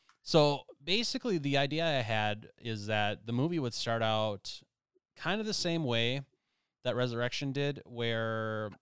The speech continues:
it's kind of does a flashback to the end of H two O. What's different, though, is that,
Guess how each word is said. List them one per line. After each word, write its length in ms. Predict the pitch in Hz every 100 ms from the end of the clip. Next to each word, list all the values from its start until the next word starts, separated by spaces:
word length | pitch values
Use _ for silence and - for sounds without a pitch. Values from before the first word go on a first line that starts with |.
| _
it's 320 | 120 113 - -
kind 260 | - 139 135
of 220 | 127 113 113 120 _
does 160 | 127 113
a 40 |
flashback 600 | - 120 120 - 123 123 -
to 100 | -
the 140 | 113
end 180 | 107 110
of 420 | 104 107 104 98 -
H 280 | 120 -
two 180 | - 113
O. 280 | 104 117 175 _ _ _ _ _ _ _ _ _ _ _ _ _ _ 143
What's 460 | 135 147 180 165
different, 540 | 127 156 226 226 123 110
though, 280 | 110 107
is 320 | 107 117 107 104
that, 600 | 107 104 101 101 -